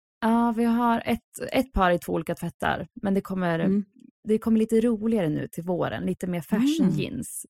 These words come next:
Speaker 1: För jag älskar jeans. Och, eh, jag har tyckt det var kul att släppa mer be-, säsongsjeans. Och liksom, när de är slut är de slut. Nu har vi vårt core-sortiment.
Speaker 2: Mm.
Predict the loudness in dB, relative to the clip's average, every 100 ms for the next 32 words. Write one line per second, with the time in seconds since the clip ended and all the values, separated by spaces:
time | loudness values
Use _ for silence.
0 | _ 0 2 0 -4 -4 -4 -2 -2 -6
1 | -8 -16 -10 -2 -2 -4 _ -2 -2 -2
2 | -14 -20 _ _ _ 0 0 0 0 -2
3 | -2 -4 -4 -2 -4 -4 -6 -8 -6 -4
4 | -4 -4 -6 -8 -10 -6 -4 -2 -2 -4
5 | -6 -4 -2 -4 -6 -10 -4 -4 -4 -2
6 | -2 0 -2 0 0 -2 -4 -6 -4 -4
7 | -4 -6 -6 -6 -6 -12 -14 -4 -2 0
8 | 0 -2 -4 -4 0 2 0 -2 -6 -6